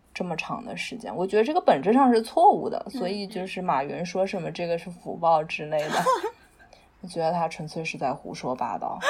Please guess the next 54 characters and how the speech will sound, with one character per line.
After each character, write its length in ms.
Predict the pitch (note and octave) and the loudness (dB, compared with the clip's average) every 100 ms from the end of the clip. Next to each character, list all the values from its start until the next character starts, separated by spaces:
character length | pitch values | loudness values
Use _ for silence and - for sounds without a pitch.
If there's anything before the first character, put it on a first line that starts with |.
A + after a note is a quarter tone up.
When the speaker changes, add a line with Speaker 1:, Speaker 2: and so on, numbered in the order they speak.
| E5+ - - - G#4+ - _ _ _ _ _ _ | 2 0 -8 -6 -10 -10 _ _ _ _ _ _
Speaker 1:
把 160 | F#3+ E3 - | 6 6 4
美 260 | A#3+ A3+ F3 | 4 6 6
化 300 | F#3+ C#4+ C4 | 8 8 6
自 240 | B3+ B3 | 4 -6
己 240 | A3 F#3+ D#3+ | -6 -4 2
压 200 | G3+ G#3+ | 6 8
榨 220 | A#3 G#3+ | 8 8
别 160 | E3+ E3 | 6 -2
人 100 | F#3 | -2
剩 240 | A#3 G#3+ | -2 -4
余 140 | D#3+ | -6
价 300 | D#3+ G#3 G3 | 0 4 4
值 160 | F3+ D3+ | 2 -4
的 120 | D3 | -8
这 140 | D3 D3+ | -6 -6
件 240 | D3+ C#3+ | -6 -8
事 240 | E3 D#3 | -8 -10
情。 240 | C#3+ - - _ _ _ _ - | -12 -14 -18 _ _ _ _ -4
<laughs> 80 | A3+ - - _ _ A4 A#4+ - - _ _ _ _ _ _ _ _ _ _ _ _ _ - | -4 -4 -12 _ _ -8 -8 -12 -20 _ _ _ _ _ _ _ _ _ _ _ _ _ 6
好 160 | F#3+ | 8
了， 160 | F3+ G#3 | 8 6
我 120 | G3 | 4
们 100 | G3+ | 4
别 160 | G#3 G#3 | 4 6
说 160 | A#3+ | 6
那 80 | A#3 | 4
些 280 | A3 G#3 G#3 | 6 6 6
伤 240 | A3 G3 G3+ | 4 2 4
心 180 | G3+ | 0
的 120 | G3 G3 | -2 -2
事 180 | - F3+ | -2 -2
了， 60 | |
我 220 | E3 D#3+ | 0 -2
们 100 | E3 | 0
来 140 | F3+ F#3+ | 4 4
说 220 | G#3 A3 | 6 6
一 40 | |
说， 160 | B3+ C#4+ C4+ C4+ | 8 10 12 12
<laughs> 240 | E5+ D#5 | 10 6
你 100 | C4 | 8
们 200 | A#3 B3 | 10 10
平 160 | D#4 C#4+ | 10 4
时 160 | - B3+ | 2 4
工 220 | B3+ C4+ | 4 6
作 180 | C#4+ B3+ | 6 8
都， 180 | A3+ A#3 B3 B3 | 6 4 -2 0
都 180 | A3+ A3+ | 2 6
干 220 | B3+ B3+ | 8 10
点 220 | A3+ F3 | 12 10
什 200 | F3 F3+ | 8 -2
么 80 | D#3+ | -2
呀？ 240 | E3 E3 | 2 2
就 160 | E3+ F#3 | 0 -4
是， 300 | G3 F3 D#3 | -4 -4 -4